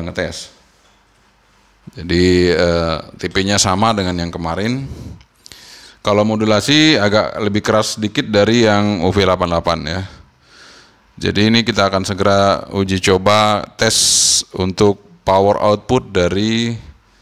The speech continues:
eh, radio Fastcom F C U P sembilan delapan.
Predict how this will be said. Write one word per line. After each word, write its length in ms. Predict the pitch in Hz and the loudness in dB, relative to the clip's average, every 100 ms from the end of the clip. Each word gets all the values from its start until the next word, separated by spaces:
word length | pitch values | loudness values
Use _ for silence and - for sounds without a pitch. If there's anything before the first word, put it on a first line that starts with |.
| _ _ _ - | _ _ _ -12
eh, 560 | 82 82 82 82 82 82 | -6 -4 -2 -2 -2 -4
radio 320 | 87 90 110 117 | -4 -2 0 0
Fastcom 800 | - 101 - - - 117 120 117 - - _ _ _ _ | 0 -2 -2 -4 -2 -2 -2 -8 -12 -20 _ _ _ _
F 160 | - 85 | -4 -2
C 320 | - 110 107 - | 0 2 2 0
U 80 | |
P 240 | 92 107 98 | -2 2 2
sembilan 320 | - 85 82 | 0 -2 0
delapan. 300 | 76 80 76 | 0 -2 -4